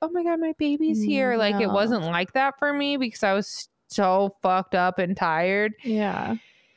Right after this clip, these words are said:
Speaker 1: And they're like, "She's ten pounds, two
Speaker 2: <laughs>
Speaker 1: ounces." And I'm like, "Oh my God."
Speaker 2: <laughs> Such a
Speaker 1: I
Speaker 2: big
Speaker 1: didn't
Speaker 2: baby.
Speaker 1: expect that at all.
Speaker 2: <laughs>
Speaker 1: And so then they, like, wrap the ba-, they swaddle the baby.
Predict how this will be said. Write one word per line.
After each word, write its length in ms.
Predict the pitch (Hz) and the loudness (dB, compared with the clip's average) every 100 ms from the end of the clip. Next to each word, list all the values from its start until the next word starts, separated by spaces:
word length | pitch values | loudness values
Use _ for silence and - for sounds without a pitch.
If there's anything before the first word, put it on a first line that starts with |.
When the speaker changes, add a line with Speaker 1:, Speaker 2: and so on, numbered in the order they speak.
| _ _ _ _ - - | _ _ _ _ -12 -2
Speaker 1:
And 560 | 247 240 240 233 233 226 - - - | 2 2 4 2 2 0 -2 -6 0
they're 100 | 240 | 2
like, 220 | 247 226 | 2 0
"She's 280 | - 349 349 - | 0 0 0 0
ten 320 | 262 302 330 | 2 4 4
pounds, 580 | 285 320 339 339 330 - | 4 4 4 2 0 0
two 200 | 349 370 | 4 4
Speaker 2:
<laughs> 160 | 359 359 | 6 6
Speaker 1:
ounces." 1000 | 349 349 330 302 269 240 220 202 208 | 4 4 2 2 4 4 4 4 2
And 100 | 240 | 2
I'm 200 | 233 254 | 2 2
like, 360 | 254 233 202 - - - | 2 2 0 -4 -12 -6
"Oh 40 | |
my 320 | 247 262 214 | -4 -2 -4
God." 580 | - 226 247 277 247 220 | -2 -2 2 2 2 2
Speaker 2:
<laughs> 40 | 220 | 0
Such 460 | - 269 - - | 0 -2 -2 -6
a 40 | 269 | -2
Speaker 1:
I 140 | 226 | 0
Speaker 2:
big 20 | 220 | 0
Speaker 1:
didn't 300 | 220 226 285 | 2 0 2
Speaker 2:
baby. 340 | 214 208 202 202 | 2 2 2 2
Speaker 1:
expect 260 | 240 247 359 | 0 0 0
that 240 | 247 226 220 | 2 2 2
at 140 | 220 | 2
all. 540 | 240 233 285 226 233 - | 2 4 2 2 0 -4
Speaker 2:
<laughs> 60 | - - - 240 - 254 | -18 -10 -6 -6 -4 -2
Speaker 1:
And 920 | 226 220 220 220 220 220 220 214 220 - - 226 | 0 2 2 2 2 2 0 0 0 -2 -6 -6
so 260 | 220 247 226 | -2 0 2
then 580 | 220 214 214 208 202 175 | 2 2 2 0 0 0
they, 160 | 208 | 2
like, 200 | 202 196 - | 2 0 0
wrap 340 | 214 208 - | 0 0 0
the 80 | 214 | -4
ba-, 160 | 190 160 | -2 0
they 160 | 202 | 0
swaddle 500 | 202 - 233 233 233 | 0 0 2 4 2
the 100 | 226 | 2
baby. 600 | 196 196 185 180 180 175 | 2 2 2 2 2 0